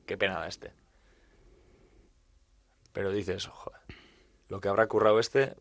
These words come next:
pa, pa que corra así y, y esté así". Tiene que estar así pa correr así. O sea, si estuviese más, más gordo o lo que sea, pues andaría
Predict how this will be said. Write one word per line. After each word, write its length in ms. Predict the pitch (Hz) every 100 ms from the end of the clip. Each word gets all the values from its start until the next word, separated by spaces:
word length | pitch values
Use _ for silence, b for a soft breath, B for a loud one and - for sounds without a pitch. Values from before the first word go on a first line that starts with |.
| -
pa, 340 | 101 95 87 - _ _ _
pa 100 | 98
que 120 | 95
corra 240 | 117 120
así 300 | 110 131 151 - _ -
y, 240 | 98 95 90
y 160 | 98
esté 200 | 95 -
así". 280 | 95 - 95 _ _ _ _ _ _ _ _ _ _ _
Tiene 160 | 120 113
que 60 | 104
estar 200 | 98 104
así 240 | 98 147
pa 120 | 104 95
correr 240 | 98 98
así. 240 | 98 143 - _ _ _ - _ _ _ _ _ _ _ _ - _ _ _ _ _
O 40 |
sea, 120 | 98
si 80 | 95
estuviese 360 | 95 107 107 117
más, 360 | 117 110 107 110
más 160 | 117
gordo 240 | 113 127 120
o 20 |
lo 100 | 117
que 100 | 117
sea, 160 | 120 135
pues 180 | 113 101
andaría 680 | 98 104 113 101 95 95